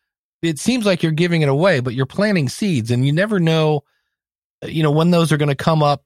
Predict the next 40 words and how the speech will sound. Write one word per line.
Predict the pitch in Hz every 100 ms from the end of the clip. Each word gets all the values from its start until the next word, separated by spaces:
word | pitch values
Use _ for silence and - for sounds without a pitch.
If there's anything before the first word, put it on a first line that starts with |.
| -
to | - 131 127
when | 135 143
it's | 135 -
time | 151
to | 147
harvest | 127 160 170 110 -
them. | 101 104
And | 107 110
all | 120 139
of |
a | 143
sudden | - 135
you | 127 120 113
have | - 131
somebody | - 147 127
come | 139
up | 135 -
to | 135
an | 120
event | 113 131
and | 135
they | 127
go, | 127 113 - - _ -
"Yeah, | 240
I | 202
got | 269 -
your | 185
book | 156 196
about, | 156 139 113 92
I, | 226 214
it | 165 123
was, | 120 -
I | 180
think | 269
it |
was | 202 127
back | 165 202 -
in | 135 120 -
twenty | - 180 196 185 180
twenty-two, | 170 185 170 - 170 202 226 226